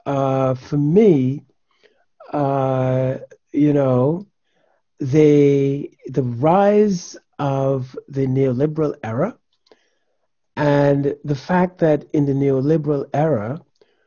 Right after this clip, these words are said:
it's as though poetry was replaced by, uh, poe-, uh,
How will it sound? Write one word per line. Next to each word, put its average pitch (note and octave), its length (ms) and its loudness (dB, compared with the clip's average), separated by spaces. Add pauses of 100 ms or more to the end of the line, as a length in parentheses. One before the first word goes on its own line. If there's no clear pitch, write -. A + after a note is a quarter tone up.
(680)
it's - 160 -6
as F3 180 -2
though G3+ 180 2
poetry E3 1120 0 (540)
was D#3 240 0
replaced E3+ 640 2 (140)
by, E3 680 2 (840)
uh, C#3 1120 -2 (840)
poe-, E3 240 -4 (280)
uh, D3+ 420 -2